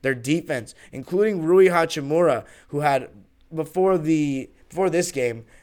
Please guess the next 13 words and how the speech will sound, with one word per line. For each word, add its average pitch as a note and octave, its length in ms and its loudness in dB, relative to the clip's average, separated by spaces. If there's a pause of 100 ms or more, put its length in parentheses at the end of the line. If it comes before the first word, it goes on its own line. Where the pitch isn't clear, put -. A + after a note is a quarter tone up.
like, C3 240 -8
three F#3+ 340 -6
really E3 360 -2
solid D#3 400 2
defensive D3 560 -6
games C3+ 300 -6
in C3+ 60 -6
a A#2+ 80 -4
row. A#2 400 0 (360)
I C#3 100 -4
was C#3+ 160 -2
very C#3 340 0
impressed B2+ 580 -2